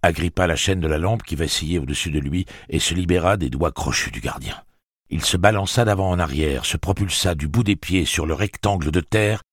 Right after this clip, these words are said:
et recommença à se balancer comme Tarzan sur sa liane. Il leva les jambes et bourra de coups de pied les doigts du gardien lorsqu'ils s'approchèrent de lui. La chair de plâtre s'effrita, révélant un squelette rudimentaire où les lattes remplaçaient les os.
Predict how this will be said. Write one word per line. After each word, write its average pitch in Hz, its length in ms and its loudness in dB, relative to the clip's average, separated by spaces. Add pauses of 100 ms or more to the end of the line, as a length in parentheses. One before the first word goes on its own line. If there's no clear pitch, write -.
et - 100 0
recommença 87 640 0
à 73 60 -2
se - 140 -2
balancer 78 520 -2 (220)
comme 85 220 2
Tarzan 71 420 0
sur - 180 0
sa - 140 -2
liane. - 420 -8 (200)
Il 87 180 4
leva 95 220 4
les 90 100 2
jambes 95 340 0 (240)
et 90 120 4
bourra 104 500 4
de 85 80 2
coups - 220 0
de - 80 -20
pied 110 200 2
les 92 140 2
doigts 95 200 2
du 85 100 -6
gardien 90 400 2
lorsqu'ils 90 340 -2
s'approchèrent - 500 -2
de 71 100 -4
lui. 64 280 -4 (680)
La 78 120 4
chair 92 380 2
de 67 80 -2
plâtre 82 480 2
s'effrita, 85 600 0 (360)
révélant 90 540 2
un 82 80 2
squelette 85 480 0
rudimentaire 85 760 0
où 71 140 0
les 71 160 2
lattes 78 360 2
remplaçaient 69 560 -2
les 67 280 -2
os. 67 140 -2